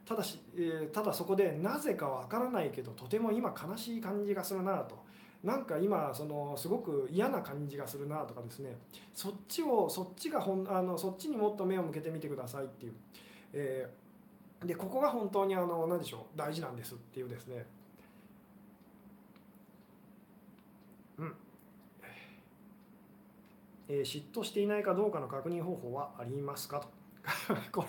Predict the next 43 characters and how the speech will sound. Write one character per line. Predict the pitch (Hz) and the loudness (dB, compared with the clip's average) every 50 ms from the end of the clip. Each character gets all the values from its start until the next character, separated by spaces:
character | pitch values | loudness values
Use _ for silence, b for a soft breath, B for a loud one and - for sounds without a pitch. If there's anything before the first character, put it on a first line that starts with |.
| - | 2
れ | - 233 | 4 4
は | 226 | 6
単 | 226 226 226 233 | 6 4 4 4
純 | 233 240 240 247 | 4 4 4 4
に、 | 277 294 285 B B B B B | 2 0 0 B B B B B
ま | 208 196 | 4 4
あ、 | |
い | 214 226 | 4 4
つ | 226 | 4
も | 262 202 | 4 4
い | 185 190 | 4 4
つ | 185 180 | 2 0
も | 165 | -2
言 | 156 156 | -2 -2
い | |
ま | 151 151 | -2 -2
す | - | -2
け | - 143 | -2 -2
ど、 | 151 143 | -2 -2
苦 | 143 - 208 208 240 | 0 2 2 2 4
し | 240 - 294 247 | 2 0 0 -2
い | 226 | 0
か | - 151 | 0 -2
苦 | - - 175 196 | 0 2 2 2
し | 190 - | 2 2
く | - 160 | 0 2
な | 165 180 190 | 4 4 4
い | 180 | 4
か、 | - 147 135 | 2 0 -2
自 | 131 143 175 | 0 0 2
由 | 214 285 294 | 2 2 2
と | - 180 | 2 0
感 | 147 - 156 170 180 | 0 0 0 0 0
じ | 170 - | 0 2
て | 190 | 2
る | 185 175 | 2 2
か | 170 139 | 2 0
不 | - 151 | -2 -2
自 | 160 175 | 0 2
由 | 220 226 214 190 | 4 6 6 6
な | 180 160 | 6 4
の | 156 151 | 2 2
か、 | 156 196 208 214 214 | 4 4 4 4 2